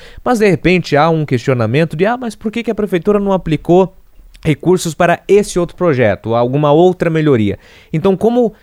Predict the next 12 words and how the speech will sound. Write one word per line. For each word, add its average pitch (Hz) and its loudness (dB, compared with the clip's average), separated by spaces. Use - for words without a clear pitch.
estabelecer 165 0
as, - 0
essas 123 -2
prioridades, 113 0
mas 160 2
ao 165 0
mesmo 151 0
tempo 165 -2
respeitar 147 0
todas 180 2
essas 160 -4
questões 131 -2